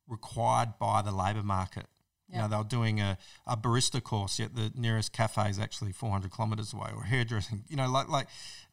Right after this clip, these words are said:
Speaker 1: courses that weren't actually relevant to the, the needs of the labour market that was there. Uh, and so, uh, we ran this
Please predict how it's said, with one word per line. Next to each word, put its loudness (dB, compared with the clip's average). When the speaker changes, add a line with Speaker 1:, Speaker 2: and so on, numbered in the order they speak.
Speaker 1:
courses 2
that -2
weren't 0
actually -2
relevant 0
to -2
the, -2
the -4
needs -2
of -8
the -6
labour 2
market -2
that -14
was -10
there. -8
Uh, 2
and 0
so, 6
uh, -4
we 0
ran 6
this 2